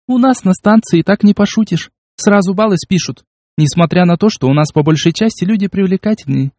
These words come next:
Мы живем в каком-то сексуальном обществе, пока не наступит время подбирать пару. А иногда так хочется побыть развратной стервой, но не часто.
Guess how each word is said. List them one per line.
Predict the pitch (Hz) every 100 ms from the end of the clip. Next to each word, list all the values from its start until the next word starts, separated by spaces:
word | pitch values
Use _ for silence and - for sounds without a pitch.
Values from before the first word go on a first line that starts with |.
| _ _ _ -
Мы | 262
живем | 214 208 226 226
в |
каком-то | 190 185 202 - 180
сексуальном | - 190 - 214 196 190
обществе, | 196 - 151 - 131 - _ _ -
пока | 165 190
не | 185
наступит | 180 180 202 180 180
время | 190 180
подбирать | 175 165 175 180 -
пару. | - 165 160 - _ _ _ _
А | 202 202
иногда | 196 196 233
так | 240 -
хочется | 240 208 - 165
побыть | 180 214 220
развратной | 214 196 214 214 208
стервой, | - 220 196 170 - _ _ _ -
но | 170
не | 180 180
часто. | 185 180 -